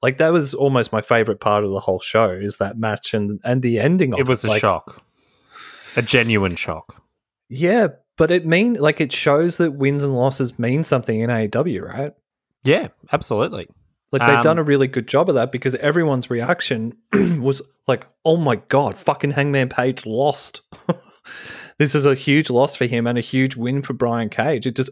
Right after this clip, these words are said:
Speaker 1: automatically puts Brian Cage back in
Speaker 2: Mm.
Speaker 1: title contention. And it, and it's very clever booking because it means that Hangman Page can drop down the rankings a bit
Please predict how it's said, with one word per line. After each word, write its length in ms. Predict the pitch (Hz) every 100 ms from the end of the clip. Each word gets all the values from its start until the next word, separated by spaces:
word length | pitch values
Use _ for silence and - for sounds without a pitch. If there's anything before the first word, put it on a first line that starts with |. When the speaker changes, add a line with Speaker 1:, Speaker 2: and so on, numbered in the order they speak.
| -
Speaker 1:
automatically 600 | 151 147 139 120 127 131
puts 220 | 110 120 -
Brian 320 | 117 107 104
Cage 300 | - 107 104 -
back 220 | 110 -
in 300 | 117 117 113 _ - - - - - - - - -
Speaker 2:
Mm. 40 | 131
Speaker 1:
title 240 | 127 151
contention. 720 | 143 123 - 95 - 104 135 139 _ - - - _ - -
And 120 | 147
it, 220 | 143 120 _ _
and 140 | 127 131
it's 220 | 123 - -
very 260 | 127 117
clever 380 | 110 - 127 110
booking 420 | 101 135 135 104
because 260 | 98 101 107
it 120 | 101
means 280 | 107 110 107
that 120 | 98
Hangman 360 | 95 110 104 98
Page 260 | - 101 -
can 120 | 104
drop 300 | 98 107 -
down 200 | 110 104
the 60 | 95
rankings 480 | 101 117 107 98
a 20 | 87
bit 360 | 92 95 -